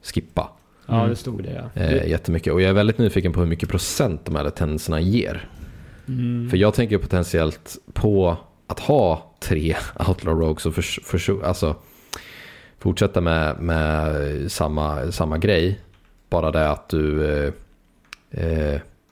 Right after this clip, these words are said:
Speaker 1: skippar en jäkla massa med Shroud och sen så går du in och dödar lieutenants istället, liksom.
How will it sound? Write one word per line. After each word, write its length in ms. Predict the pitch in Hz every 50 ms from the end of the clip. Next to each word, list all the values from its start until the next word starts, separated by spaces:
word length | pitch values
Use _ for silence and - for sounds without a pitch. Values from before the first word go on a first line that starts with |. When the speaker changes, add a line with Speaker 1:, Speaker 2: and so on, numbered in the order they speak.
| _ _ _ _ _ _ _ _ _ _ _ _ _ _ _ _ _ _ _ - - -
Speaker 1:
skippar 380 | - 104 90 - - - 92 92
en 140 | 95 92 95
jäkla 300 | 98 90 85 - - 78
massa 240 | 76 73 - -
med 140 | 80 78 73
Shroud 560 | - - - 110 104 95 90 85 82 80 78
och 260 | 90 78 - - 90 -
sen 160 | - 82 76
så 120 | - 85
går 100 | 82 80
du 80 | 78 78
in 120 | 78 76
och 60 | 78
dödar 560 | 76 82 78 76 76 76 76 - - - - -
lieutenants 520 | 92 85 76 - 120 123 95 71 - -
istället, 360 | 76 - - - 76 73 67 58
liksom. 280 | - - - 65 53